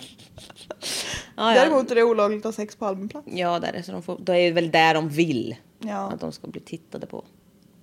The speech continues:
Speaker 2: Ja, visst.
Speaker 1: Ja. Ja, ja.
Speaker 2: De springer bort mot den här silon i alla fall.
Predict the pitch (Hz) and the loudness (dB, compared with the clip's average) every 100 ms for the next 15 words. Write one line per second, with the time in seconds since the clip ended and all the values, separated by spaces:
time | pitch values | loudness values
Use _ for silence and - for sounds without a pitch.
0 | _ - 202 285 208 196 - - _ - | _ -8 -6 -6 -10 -14 -16 -20 _ -10
1 | 170 - - 190 - 226 220 202 202 - | -10 -10 -16 -10 -2 0 0 -2 -8 -2
2 | 262 262 269 254 233 247 240 214 214 196 | -2 -2 -4 0 0 0 -4 -4 -4 -4
3 | 208 185 202 208 208 202 381 | -2 -2 -2 -2 -2 -4 -6